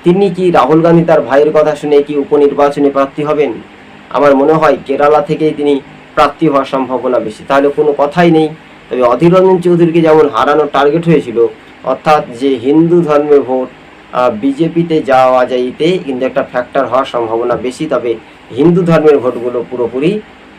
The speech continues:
তিন ভাগ হয়েছে, চার ভাগ হয়েছে। এই ভাগের ফল এবং যেটা পুরসভা এলাকাগুলি বহরমপুর বাদে তৃণমূল প্রায় সব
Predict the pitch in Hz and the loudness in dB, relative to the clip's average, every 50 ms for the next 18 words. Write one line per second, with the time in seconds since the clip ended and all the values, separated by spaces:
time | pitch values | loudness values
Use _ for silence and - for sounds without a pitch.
0 | - 160 170 175 160 135 117 127 127 101 101 110 110 107 104 - 113 - 139 143 | -2 2 4 4 4 4 2 0 0 0 -2 -4 -4 -4 -4 -6 -6 -2 0 2
1 | 156 160 156 160 160 160 156 156 160 156 - 170 160 - - - - - - - | 2 2 4 2 2 4 4 2 2 2 0 -4 -6 -8 -8 -14 -20 -20 -20 -20
2 | - - - 151 170 170 147 147 156 156 151 170 170 156 160 - - - - - | -14 -4 0 2 2 4 4 2 2 2 2 0 -2 -2 -4 -8 -12 -20 -20 -20
3 | - - 156 156 160 165 160 147 151 151 156 160 156 151 - - - - - - | -10 -2 0 2 2 2 2 0 0 0 2 0 0 0 -4 -10 -20 -20 -20 -20
4 | - - 127 147 156 147 - - 156 160 170 175 170 165 160 151 151 147 151 151 | -10 -4 0 2 2 2 0 -2 -2 -2 -2 -2 -2 -2 0 0 2 2 2 0
5 | 156 156 147 139 147 143 139 139 - 131 131 127 151 151 151 147 151 143 147 143 | 0 0 -2 0 0 -2 -2 -2 -2 -2 -2 0 -2 -2 -2 -2 -2 0 0 0
6 | 135 143 139 - - - - - - - - 165 165 180 175 170 170 - 185 185 | 0 -2 -2 -4 -8 -16 -20 -20 -12 -6 -2 0 2 2 2 0 0 2 2 2
7 | 190 196 196 - 180 175 | 2 2 0 -2 -2 -2